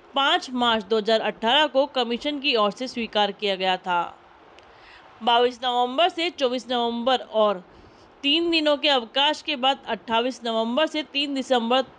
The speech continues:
तक लगातार सुनवाई होगी। नार्वेकर को इस मामले की सुनवाई इकतीस दिसंबर तक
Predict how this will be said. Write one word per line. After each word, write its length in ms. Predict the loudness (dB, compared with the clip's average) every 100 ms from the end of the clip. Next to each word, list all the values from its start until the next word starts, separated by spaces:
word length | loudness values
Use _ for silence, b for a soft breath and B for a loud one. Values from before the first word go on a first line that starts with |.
| -2
तक 220 | -2 -2 -14 -8 -2
लगातार 420 | 0 2 2 0
सुनवाई 400 | 0 0 2 2
होगी। 420 | 0 -4 -8 -12 -14 -20 -20 -20 -20 B B B B B -4
नार्वेकर 500 | 0 2 2 2 2
को 140 | 2 0
इस 140 | 0
मामले 380 | 0 2 2 -2
की 140 | -4
सुनवाई 500 | -2 -2 0 2 2
इकतीस 460 | 0 -6 -8 -4 -4
दिसंबर 420 | -2 0 2 0
तक 200 | 0 -4